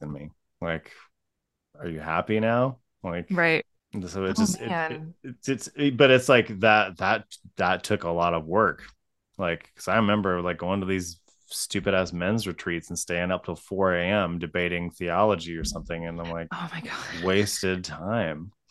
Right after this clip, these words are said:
Speaker 1: You know?
Speaker 2: I could have been sleeping.
Speaker 1: I could have been sleeping. I could have found a quiet place to masturbate. <laughs> Like, anything.
Speaker 2: <laughs> There were so
Speaker 1: Any
Speaker 2: many choices.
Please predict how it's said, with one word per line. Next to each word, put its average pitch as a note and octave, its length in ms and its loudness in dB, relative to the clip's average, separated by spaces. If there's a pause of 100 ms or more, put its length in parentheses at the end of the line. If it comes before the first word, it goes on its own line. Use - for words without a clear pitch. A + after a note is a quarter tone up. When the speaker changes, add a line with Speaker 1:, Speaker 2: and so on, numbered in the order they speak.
(920)
Speaker 1:
You G#3+ 60 2
know? A#3 140 6
Speaker 2:
I C#4 60 10
could D#4 140 10
have D4 160 8
been B3+ 140 8
sleeping. G#3 680 6 (180)
Speaker 1:
I A2 120 -2
could A#2+ 220 -2
have A2+ 100 2
been A#2 140 4
sleeping. C#3 840 2 (420)
I G#2 160 -6
could A2 160 0
have G#2 120 0
found G2 300 0
a F#2 60 -2
quiet F#2 400 0
place A#2 260 -2
to C3+ 100 -6
masturbate. G2+ 720 0
<laughs> - 60 -12
Like, B2+ 480 0 (200)
anything. G#3+ 600 6 (220)
Speaker 2:
<laughs> - 180 -16
There D#4+ 140 6
were C#4+ 80 10
so D4 200 10
Speaker 1:
Any - 40 8
Speaker 2:
many C#4+ 160 6
choices. C#4 600 4